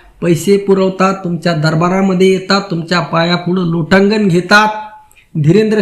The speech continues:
शास्त्रीचं तुम्हाला आत्ता उदाहरण आहे, तुमच्या सर्वांच्या डोळ्यासमोर अगदी काय होतं, राहायला घरसुद्धा व्यवस्थित नव्हतं, आज कोट्याधीश आहे. सत्य साईबाबाचं तुम्हाला प्रकरण माहीत आहे, मेल्यानंतर कोट्या अब्जावधीची संपत्ती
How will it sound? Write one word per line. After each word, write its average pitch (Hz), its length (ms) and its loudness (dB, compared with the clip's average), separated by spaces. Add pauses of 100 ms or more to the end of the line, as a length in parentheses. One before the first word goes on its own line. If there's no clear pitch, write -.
शास्त्रीचं 202 460 0
तुम्हाला 196 300 0
आत्ता 180 260 -4
उदाहरण 196 400 0
आहे, 190 180 2
तुमच्या 180 380 -4
सर्वांच्या 185 520 -2
डोळ्यासमोर 185 720 0 (560)
अगदी 185 360 2
काय 185 300 0
होतं, 185 340 0
राहायला 175 380 0
घरसुद्धा 180 540 0
व्यवस्थित 180 540 -2
नव्हतं, 165 340 -4 (120)
आज 170 200 -2
कोट्याधीश 160 680 -6
आहे. 135 360 -6 (720)
सत्य 190 280 2
साईबाबाचं 196 580 0
तुम्हाला 196 300 0
प्रकरण 190 480 0
माहीत 180 300 0
आहे, 180 200 2
मेल्यानंतर 185 600 0
कोट्या 180 560 -2
अब्जावधीची 180 720 2
संपत्ती 160 800 -4